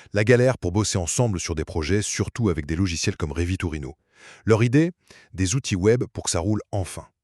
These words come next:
Premièrement, il y a ce qu'ils appellent la collaboration haute fidélité. Fini le bazar des versions, les allers-retours de P D F ou de capture d'écran qui sont déjà périmés. Là, l'idée, c'est que les équipes bossent ensemble,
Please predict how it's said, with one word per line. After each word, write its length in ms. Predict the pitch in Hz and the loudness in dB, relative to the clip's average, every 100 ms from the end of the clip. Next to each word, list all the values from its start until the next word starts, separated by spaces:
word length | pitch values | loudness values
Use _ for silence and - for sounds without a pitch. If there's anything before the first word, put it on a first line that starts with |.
| _ _ | _ _
Premièrement, 560 | - 156 147 110 127 147 - | 2 4 6 4 0 -2 -4
il 80 | |
y 20 | 92 | -6
a 20 | |
ce 80 | - | -4
qu'ils 140 | 92 | -2
appellent 320 | 92 131 131 | 0 0 -2
la 120 | 101 90 | -4 -6
collaboration 720 | - 123 104 90 82 131 123 - | 0 2 4 2 0 -2 -4 0
haute 200 | 127 - | -2 -2
fidélité. 580 | - 92 82 - - _ _ _ _ _ - | -6 -6 -6 -10 -16 _ _ _ _ _ -8
Fini 340 | - 143 143 | 0 2 4
le 100 | 117 | 4
bazar 320 | 104 101 107 | 2 2 2
des 100 | 90 | 0
versions, 460 | 78 73 - 90 98 - - | -4 -4 -4 -4 -4 -8 -10
les 180 | 87 82 | -4 2
allers-retours 420 | 110 104 101 107 | 2 2 2 0
de 100 | 87 | -2
P 200 | - 120 | 0 0
D 220 | 104 107 | 4 2
F 80 | 104 | 0
ou 40 | 80 | -6
de 60 | |
capture 380 | 80 98 - 101 | -4 -6 -2 -2
d'écran 300 | 85 - 101 | -2 -4 -6
qui 100 | - | -4
sont 100 | 78 | -6
déjà 220 | 76 80 | -4 -4
périmés. 400 | 76 69 76 104 - _ - - | -6 -6 -4 -4 -6 _ -20 -12
Là, 160 | - 120 | 2 2
l'idée, 240 | 123 113 | 4 2
c'est 140 | 131 98 | 2 0
que 100 | 92 | -2
les 120 | 90 | -2
équipes 220 | 92 107 - | -2 -6 -4
bossent 320 | 85 110 - | 0 0 0
ensemble, 420 | 87 - 78 65 | -6 -4 -6 -8